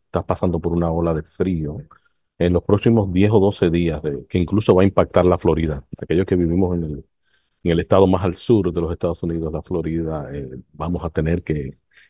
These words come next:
que arroparnos bien y usar, eh, mucha ropa de invierno. Aunque para nosotros una ropa de invierno es ponernos un, un suéter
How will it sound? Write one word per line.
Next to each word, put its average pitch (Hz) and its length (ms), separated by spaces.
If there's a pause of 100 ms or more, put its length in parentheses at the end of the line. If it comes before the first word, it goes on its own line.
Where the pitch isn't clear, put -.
(140)
que 92 80
arroparnos 95 600
bien 123 340
y 104 80
usar, 85 420
eh, 71 440
mucha 85 300
ropa 90 220
de 82 80
invierno. 78 560 (120)
Aunque 78 340
para 90 180
nosotros 104 380
una 101 180
ropa 98 240
de 92 80
invierno 98 520
es 98 340 (440)
ponernos 92 520
un, 85 420
un 92 160
suéter 101 380